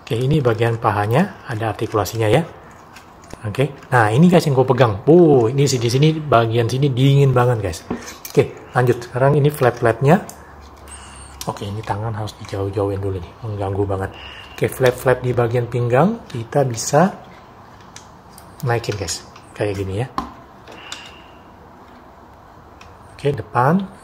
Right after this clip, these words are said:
ini juga bagian samping. Oke, dan bagian belakang dinaikin sebuah. Nah, ini juga di bagian kakinya bisa ditarik turun.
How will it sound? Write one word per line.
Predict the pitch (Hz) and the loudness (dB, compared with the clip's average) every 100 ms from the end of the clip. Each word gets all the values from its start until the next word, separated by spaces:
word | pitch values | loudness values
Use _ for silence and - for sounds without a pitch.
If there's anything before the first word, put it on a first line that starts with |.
| - 123 | -14 -8
ini | 113 113 | -6 -6
juga | 110 104 104 | -8 -8 -6
bagian | 104 101 101 | -8 -8 -8
samping. | 110 104 - 135 196 220 - - - - - - - - - - - - - - - - - - - - - - - - - - - - - - - - - - - | -10 -8 -2 0 0 -2 -14 -18 -18 -20 -20 -20 -20 -20 -20 -20 -20 -20 -20 -20 -20 -18 -18 -20 -20 -20 -20 -20 -20 -20 -20 -20 -20 -20 -20 -20 -20 -20 -20 -18 -4
Oke, | 135 170 | 0 0
dan | 131 139 | 0 -2
bagian | 123 113 104 110 123 143 151 | 0 -2 -2 -2 0 0 0
belakang | 110 110 110 104 87 - - - - - - - - - - - 131 | 0 -2 -2 -6 -8 -14 -20 -20 -20 -20 -20 -20 -20 -20 -20 -12 -6
dinaikin | 110 107 110 | -4 -4 -6
sebuah. | 92 110 92 - - | -2 -2 -2 -6 -8
Nah, | 104 - - - - | -8 -10 -20 -20 -4
ini | 127 139 | 0 2
juga | 135 160 | 4 4
di | 123 117 | 4 2
bagian | 117 113 117 | 0 0 -2
kakinya | 113 - 117 123 226 - - - - - - - - - | -2 -2 2 4 2 0 -16 -20 -20 -20 -20 -20 -12 -6
bisa | 123 - 147 | -2 2 2
ditarik | 127 131 127 | 2 2 4
turun. | - 135 90 | 4 4 2